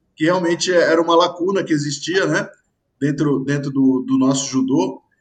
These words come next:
é, esse lado acadêmico, e a gente vem desenvolvendo com bastante sucesso. E hoje estamos aqui pra falar sobre, é, as previsões, né? É, nós temos o Galileu, que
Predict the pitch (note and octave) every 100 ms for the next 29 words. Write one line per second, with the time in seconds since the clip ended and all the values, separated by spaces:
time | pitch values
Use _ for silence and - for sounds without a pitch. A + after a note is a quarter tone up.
0 | _ - B2 B2 B2+ B2+ B2+ A#2 B2+ -
1 | C3+ C3 C#3 C3+ D3 C3 D#3 G3 F#3+ G#3
2 | F#3 G3 - F3 E3+ D#3+ D#3+ C#3 D#3 -
3 | D#3 C#3+ D3+ - F3 - A2+ - - _
4 | _ - - - A#3+ G3+ G#3+ A3+ E4 A#3
5 | - - _ - C#3+ E3+ F#3 F#3 F#3+ D3+
6 | E3 G#3+ B3+ - _ _ _ D3 D#3+ E3
7 | D3+ D#3 D#3+ - D#3+ C#3 C#3 C3 C3 C3
8 | B2+ C3 B2+ B2 B2 B2+ - D3 C3+ B2+
9 | C#3+ G3+ F3 D3 A3+ - _ _ _ _
10 | G#2+ B2 B2 A#2+ B2 A#2+ A#2+ C3 C3+ C3+
11 | A#2 C3 C3 C3 B2+ C#3 F#3 - B2+ A#2